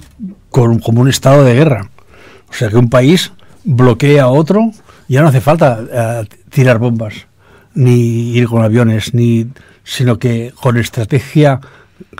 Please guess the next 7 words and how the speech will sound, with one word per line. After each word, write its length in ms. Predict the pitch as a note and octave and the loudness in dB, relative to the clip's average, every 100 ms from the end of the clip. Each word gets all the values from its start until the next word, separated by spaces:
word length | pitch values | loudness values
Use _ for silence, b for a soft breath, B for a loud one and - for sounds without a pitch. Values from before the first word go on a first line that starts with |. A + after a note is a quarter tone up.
| - | -2
tecnológica 840 | D3+ C#3 C3+ C#3+ C#3+ E3 C#3+ G#3+ G#3+ | 2 4 4 4 2 0 0 -2 -2
se 140 | - | -2
puede 180 | B2+ C#3+ | 0 0
hacer 160 | C3 C#3 | 0 2
mucho 240 | C3+ C3 | 2 2
más 180 | B2 G#2+ | 0 0
daño 380 | B2 C#3+ G#3+ | 0 0 0